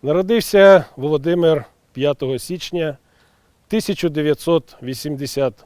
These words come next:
другого року в селі Прилісне Слов'янського району Донецької області.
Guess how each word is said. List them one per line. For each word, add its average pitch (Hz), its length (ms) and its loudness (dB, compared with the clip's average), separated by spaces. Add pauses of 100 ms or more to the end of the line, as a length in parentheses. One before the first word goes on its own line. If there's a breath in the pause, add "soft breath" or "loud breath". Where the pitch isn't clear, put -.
другого 120 460 -8
року 165 420 -8 (880)
в - 60 -20
селі 175 300 -2
Прилісне 202 800 -2 (520)
Слов'янського 139 760 -4
району 170 520 -4 (280)
Донецької 135 600 -8
області. 107 440 -14